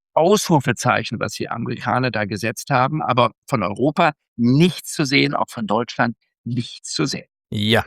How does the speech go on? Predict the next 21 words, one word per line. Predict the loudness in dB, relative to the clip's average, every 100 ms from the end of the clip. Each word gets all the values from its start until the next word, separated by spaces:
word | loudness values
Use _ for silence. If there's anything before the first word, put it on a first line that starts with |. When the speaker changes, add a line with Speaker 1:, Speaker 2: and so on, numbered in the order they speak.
| _ _ -2
Speaker 2:
das | -2
stimmt. | 2 0 -2 -14 _ 0
U | 2
S |
A | 4 2
hatten | 2 -2
zwei | 0 2 4 4 0 -4
U-S-Häuser, | -8 0 -2 -2 -8 -12 _ 0 2 2 2 2 2 0 _ -6
also | -2 0 -2 -6 -6
wirklich | 0 0 0 -2
eine |
große | 2 4 2 0
sichtbare | -2 -2 2 2 2
Marke. | 2 2 2 -4
So-, | -6
sogar | -10 0 0
Polen | -2 0 2 4 4
war | 4
da | 4 4
mit | 2 -2
Polen-Hub. | 0 2 4 2 0 -2 -4